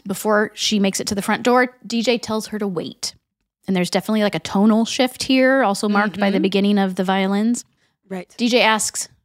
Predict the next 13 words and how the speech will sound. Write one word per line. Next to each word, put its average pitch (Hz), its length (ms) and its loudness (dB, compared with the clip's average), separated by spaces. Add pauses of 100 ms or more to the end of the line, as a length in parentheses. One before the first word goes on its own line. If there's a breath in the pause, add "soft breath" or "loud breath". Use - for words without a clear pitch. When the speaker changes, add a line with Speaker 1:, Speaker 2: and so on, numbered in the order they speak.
(200)
Speaker 1:
"How - 200 -6
could - 260 -4
you 370 100 2
call 262 300 0
me 220 200 4
all 220 160 2
those 269 280 -4
names 208 360 0
in 190 80 -2
school?" - 540 -6 (720)
Kimmy 240 220 4
tells 233 280 -2
her, 208 200 -2